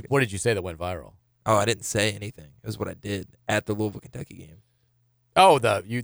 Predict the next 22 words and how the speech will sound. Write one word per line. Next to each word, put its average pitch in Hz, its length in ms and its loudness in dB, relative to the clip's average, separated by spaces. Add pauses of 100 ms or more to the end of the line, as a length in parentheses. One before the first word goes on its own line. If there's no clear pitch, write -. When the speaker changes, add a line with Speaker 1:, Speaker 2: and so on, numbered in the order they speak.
Speaker 1:
you 123 160 -2
were 120 80 4
in 107 140 0
the, 104 140 -4
yeah, 113 260 -6
you, 92 180 -12
you, 107 320 -10
the, 98 140 -8 (160)
the 117 60 0
mask 127 300 -2
Speaker 2:
Yeah. 80 80 -10
Speaker 1:
on, 62 200 -20
the, 98 80 -10
the 92 140 -8
bag 107 260 -2
on. - 160 -20 (760)
And 101 140 -10
you're 104 140 2
one 113 160 2
of 113 40 0
those 113 140 0
guys. - 360 -16